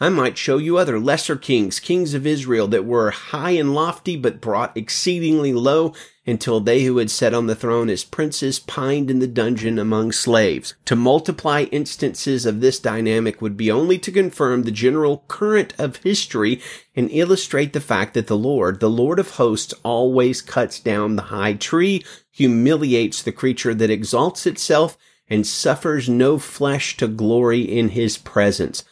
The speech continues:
That is the law of his government, says Spurgeon, and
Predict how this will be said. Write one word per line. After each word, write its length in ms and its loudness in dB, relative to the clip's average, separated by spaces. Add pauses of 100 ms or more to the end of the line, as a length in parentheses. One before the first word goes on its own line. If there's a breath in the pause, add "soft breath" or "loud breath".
(220 soft breath)
That 720 -2
is 160 0
the 100 0
law 440 -2
of 180 -8
his 180 -2
government, 680 -4
says 320 -2
Spurgeon, 600 0 (320 soft breath)
and 200 -2